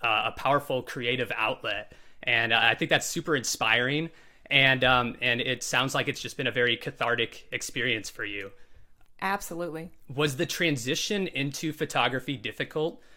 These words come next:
Speaker 1: Um, because I had read that you did graphic design for about twelve years, was it?
Speaker 2: Mm-hmm.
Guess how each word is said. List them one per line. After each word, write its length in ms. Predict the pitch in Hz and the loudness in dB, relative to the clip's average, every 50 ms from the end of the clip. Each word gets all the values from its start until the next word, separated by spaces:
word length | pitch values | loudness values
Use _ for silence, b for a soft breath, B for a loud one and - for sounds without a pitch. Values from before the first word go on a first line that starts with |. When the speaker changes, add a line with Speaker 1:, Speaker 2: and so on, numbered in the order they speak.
| b | b
Speaker 1:
Um, 360 | b 127 127 127 127 123 - - - - - - | b 0 2 2 2 0 -2 -6 -14 -20 -16 -10
because 320 | - 139 - - 160 135 | -8 -6 -4 -2 -2 2
I 120 | 147 135 135 | 4 4 4
had 180 | 135 135 - | 4 4 4
read 160 | 151 151 156 147 | 4 4 6 6
that 140 | 151 143 | 4 4
you 220 | 131 143 151 147 139 - - | 4 2 -2 -2 -4 -6 -2
did 180 | - 165 165 156 | 0 0 2 4
graphic 320 | 170 151 151 151 - 151 | 4 4 4 4 2 -2
design 360 | - 147 - 127 123 123 139 | -6 -4 0 2 2 2 2
for 180 | 135 - - 143 | 0 -2 -2 0
about 260 | 120 127 120 113 - | 2 2 2 0 -2
twelve 300 | - - - 127 127 117 | -4 -2 0 0 0 0
years, 260 | 120 117 127 147 - | -2 -4 -4 -4 -4
was 180 | 175 175 175 185 | -4 -6 -6 -6
it? 200 | 190 196 - - - - - - - - | -6 -8 -8 -12 -16 -20 -20 -20 -12 -4
Speaker 2:
Mm-hmm. 320 | - 233 240 240 240 339 | 0 2 2 2 2 0